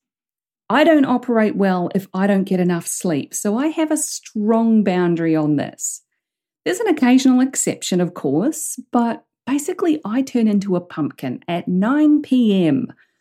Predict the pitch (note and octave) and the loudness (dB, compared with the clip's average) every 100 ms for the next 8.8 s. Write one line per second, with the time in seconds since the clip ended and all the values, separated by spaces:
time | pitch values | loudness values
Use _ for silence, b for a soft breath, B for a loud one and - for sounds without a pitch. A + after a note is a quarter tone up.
0 | b b _ B3+ C4 C4 B3+ A#3+ C4 C4+ | b b _ -2 0 2 2 4 2 2
1 | A3+ A#3+ - B3 A3+ G3+ G#3 G#3 C#3+ - | 0 -2 -2 -2 0 0 2 2 0 -4
2 | F#3+ G#3 G#3 A3 G#3 G3+ - F#3+ E3+ E3 | -4 0 2 2 2 0 0 -2 -2 -2
3 | F#3 D3+ - - - F#3+ F3 E3+ E3+ D#3+ | -2 -2 -6 -10 -8 -4 -2 -2 -6 -8
4 | D#3+ F#3+ G#3 A3 A3+ A3+ A3 B B - | -6 -4 0 0 0 0 -2 B B -2
5 | F#3+ F#3+ G3 F3+ F3+ F3+ - - b b | -2 -2 -2 0 0 -2 -4 -12 b b
6 | _ C4+ D#4+ D#4+ - C#4+ C4+ C4+ - D4 | _ 0 0 0 -2 0 2 2 -2 -2
7 | C#4 - - - - _ - G#3+ - G3 | -2 -2 -6 -16 -20 _ -8 -6 -2 -2
8 | F3 E3+ E3+ F3 E3 D3 - - | 0 0 0 -2 -6 -8 -12 -16